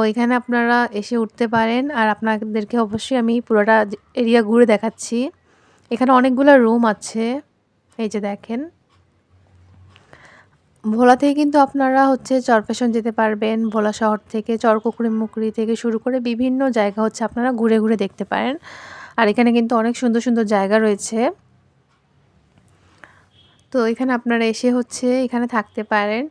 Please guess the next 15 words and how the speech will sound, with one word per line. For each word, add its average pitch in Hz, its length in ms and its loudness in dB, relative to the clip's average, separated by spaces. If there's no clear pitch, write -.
আপনাদেরকে 233 460 -4
এই 233 120 -2
জায়গাটা 220 500 -2
আমি 214 220 0
দেখাচ্ছি, 202 480 -4
এখানে 226 180 -4
একটা 226 160 -2
গলির 226 360 2
মতন 233 340 0
গিয়েছে, 226 420 -2
এদিকেও 226 320 0
কিন্তু 240 200 -2
অনেকগুলো 208 420 -2
রুম 233 320 0
রয়েছে। 202 460 -6